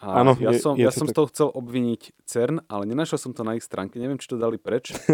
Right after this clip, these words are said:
Speaker 1: Ale tohto sa novinári strašne chytili, že aha,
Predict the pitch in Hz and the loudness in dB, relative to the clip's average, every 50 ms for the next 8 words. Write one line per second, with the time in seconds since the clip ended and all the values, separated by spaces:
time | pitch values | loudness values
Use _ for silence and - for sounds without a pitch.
0 | 135 - - - 147 - - - - - - _ _ _ _ _ - - 117 113 | 4 6 8 6 6 6 4 0 -6 -6 -10 _ _ _ _ _ -8 -4 -4 -2
1 | - 131 120 151 135 - 139 120 117 117 123 123 117 117 117 - - - 120 123 | -2 -2 -2 -2 0 0 2 2 2 2 2 2 2 2 2 0 -2 -2 -2 -2
2 | 120 - 131 117 - 107 - - 113 101 95 92 87 95 98 95 101 - _ _ | -2 -2 -6 -8 -8 -10 -8 -6 -4 -4 -4 -4 -4 -4 -4 -4 -4 -6 _ _
3 | 98 98 117 151 | -10 -6 -4 -4